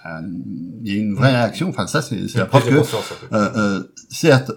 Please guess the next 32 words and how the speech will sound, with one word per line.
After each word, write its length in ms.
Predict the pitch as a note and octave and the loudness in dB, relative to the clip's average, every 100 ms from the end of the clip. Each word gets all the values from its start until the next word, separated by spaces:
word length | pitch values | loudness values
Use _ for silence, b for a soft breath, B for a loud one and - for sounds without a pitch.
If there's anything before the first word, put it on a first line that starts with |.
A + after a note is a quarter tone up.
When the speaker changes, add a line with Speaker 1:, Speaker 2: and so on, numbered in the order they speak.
| A2 | -2
Speaker 1:
euh, 420 | G#2 F#2+ F#2 F#2+ | -2 0 -2 -4
c'est 260 | - B2+ A#2+ | -2 -2 2
une 100 | A2 | 8
minorité 460 | C3 C3+ C3 C3+ | 8 8 4 2
qui 100 | C3 | 0
se 160 | A#2+ G#2+ | -4 -6
sont, 340 | - G#2+ G#2 | -4 -2 -2
euh, 140 | F#2 F#2 | -2 0
levées 340 | G#2+ A#2 - | 0 2 0
et 60 | A2+ | 0
cassées, 440 | G#2+ - C3+ F#3+ - b b b b _ | -2 0 0 -2 -6 b b b b _
mais 400 | A2 A2+ B2+ C#3+ B2 | 2 6 8 6 4
elles 160 | G#2+ G#2+ | 0 0
ont 60 | |
fait 260 | G#2 C#3 C3 | 2 0 2
assez 220 | A2+ - A2 | 0 2 2
de 40 | |
bruit 280 | G2 C3 D#3+ | 2 2 0
pour 260 | - - - | 0 -4 2
Speaker 2:
Ça, 80 | |
Speaker 1:
que, 220 | C3 C3 C3 | 4 4 4
Speaker 2:
oui, 60 | |
ça. 60 | G#2+ | 2
Speaker 1:
euh, 760 | G2+ G2 F#2 F#2 F2+ D#2+ E2 F#2 | 2 2 0 -2 -4 -6 -8 -8
bah, 360 | A2 G2 F#2+ A2+ | -8 -2 -2 0
euh, 540 | A2+ F#2+ F#2+ G2 F#2+ - - | -2 -2 -4 -6 -8 -10 0
que 80 | B2+ | 4
l'in-, 240 | A#2+ A#2+ | 4 4
euh, 180 | A2 G#2+ | 2 2
que 120 | B2 | 4
les 180 | A2+ G#2+ | 4 2
insti-, 320 | - A2 - | -2 -4 -6